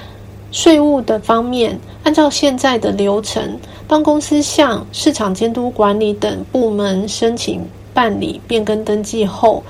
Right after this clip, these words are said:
税务机关会接受到来自市场监督管理部门等，呃，资讯，变更的资讯，并且，呃，向纳税人确认后，更新系统内对应的资讯。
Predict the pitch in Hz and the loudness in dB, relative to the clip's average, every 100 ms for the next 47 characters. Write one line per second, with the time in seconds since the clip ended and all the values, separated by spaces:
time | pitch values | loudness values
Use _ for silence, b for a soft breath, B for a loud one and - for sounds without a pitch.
0 | B B - 277 262 247 233 240 240 226 | B B 0 2 2 -2 -4 -2 0 0
1 | 220 233 - 247 247 - 247 220 220 208 | 0 -4 -2 -2 -2 0 -2 0 2 2
2 | 196 190 196 - 240 202 - 240 196 190 | 0 0 -2 -4 -4 -4 -4 -4 -4 -4
3 | 214 214 214 220 208 202 208 202 226 202 | -2 -2 -2 -2 0 -2 -4 0 0 0
4 | 190 196 - - - B B B B - | -4 -2 -4 -4 -10 B B B B -20
5 | - - 214 196 190 - 233 226 - - | -14 -4 0 0 0 -2 -2 -2 -8 0
6 | 247 214 220 220 196 - 220 214 240 202 | 2 4 2 2 -2 -2 -2 -2 -2 -2
7 | 240 226 180 - 208 262 B B B B | -2 -4 -4 -2 -2 -4 B B B B
8 | - - 240 208 196 185 247 233 214 233 | -16 -8 -2 0 0 0 0 -2 0 -2
9 | 208 240 208 190 165 196 - 226 220 208 | 0 2 2 0 -4 -2 4 4 4 2
10 | 185 - 208 - B B B 233 233 226 | -2 2 2 0 B B B 0 0 -2
11 | 226 226 269 214 208 185 214 214 202 214 | -2 -2 -4 -4 -6 -4 -2 0 2 2
12 | 214 202 185 180 - 190 180 208 - | 2 -2 -2 -4 -4 -4 -4 -8 -8